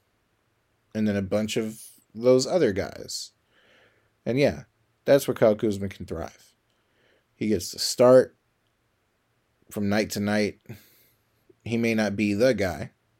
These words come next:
but he's capable of being the guy for a couple of nights a week.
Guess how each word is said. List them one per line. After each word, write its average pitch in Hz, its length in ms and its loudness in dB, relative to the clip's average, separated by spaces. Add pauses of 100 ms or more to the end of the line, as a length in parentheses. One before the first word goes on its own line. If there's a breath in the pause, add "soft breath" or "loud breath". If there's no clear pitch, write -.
(960)
but 117 100 -4
he's 135 100 -4
capable 170 400 4
of 120 100 0
being 113 300 2
the 110 100 0
guy 101 300 2
for 98 460 -2 (440 soft breath)
a 107 60 -14
couple 104 280 2
of 98 80 0
nights 90 240 -6
a 76 60 -8
week. 98 420 -6